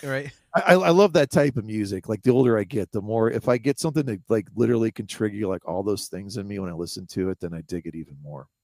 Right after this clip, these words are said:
Speaker 1: Okay. Yeah, I'm, I'm not,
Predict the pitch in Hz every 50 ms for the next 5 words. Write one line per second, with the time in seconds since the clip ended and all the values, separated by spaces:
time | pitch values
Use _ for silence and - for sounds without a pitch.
0 | _ _ _ _ _ _ _ _ _ _ _ _ _ _ _ _ _ _ _ _
1 | _ _ _ _ _ _ _ _ _ _ _ _ 180 220 269 262 254 285 - _
2 | _ _ _ _ 160 160 156 170 175 - - 160 185 196 190 190 190 196 202 -